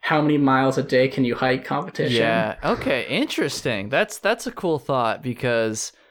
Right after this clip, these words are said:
Speaker 2: that's something I haven't really ever thought about, to be honest, 'cause I don't really have any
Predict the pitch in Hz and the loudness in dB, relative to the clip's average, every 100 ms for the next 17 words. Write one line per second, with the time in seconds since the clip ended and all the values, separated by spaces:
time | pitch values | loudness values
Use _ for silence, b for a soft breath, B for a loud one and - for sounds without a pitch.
0 | b b b b - 180 - 220 202 175 | b b b b -2 0 0 -2 -2 0
1 | 151 139 147 143 135 131 120 135 127 120 | 0 0 -2 0 0 2 0 -2 -2 0
2 | 127 117 110 101 117 113 110 110 120 113 | 0 0 0 0 -4 -4 -2 -4 -4 -4
3 | 113 101 107 110 110 139 _ - 117 117 | -4 -4 -4 -4 -6 -16 _ -10 -6 -4
4 | 117 110 107 | -4 -4 -6